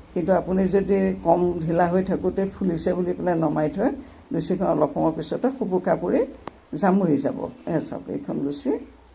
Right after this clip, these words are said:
ইতিমধ্যে এইখনে হৈছে। আৰু তেলৰ হেৰিটো দেখিছেনে, কিমান গৰম হৈছে তেলটো। এতিয়া এইখন লুচি মই দি দিলোঁ।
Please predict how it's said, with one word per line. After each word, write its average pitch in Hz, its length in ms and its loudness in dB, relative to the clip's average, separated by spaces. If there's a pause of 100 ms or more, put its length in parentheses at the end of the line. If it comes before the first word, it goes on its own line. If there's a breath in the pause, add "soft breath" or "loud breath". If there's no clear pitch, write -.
(640)
ইতিমধ্যে 147 500 -4
এইখনে 143 300 -6 (120)
হৈছে। - 300 -6 (1040)
আৰু 160 100 2 (100)
তেলৰ 180 300 6 (100)
হেৰিটো 170 300 2
দেখিছেনে, 180 460 0
কিমান 214 300 2 (120)
গৰম 175 260 4
হৈছে 160 320 4
তেলটো। 160 280 0 (640 loud breath)
এতিয়া 156 260 0
এইখন 147 280 -2
লুচি 143 240 0
মই 135 260 -2
দি 139 80 0 (100)
দিলোঁ। - 220 0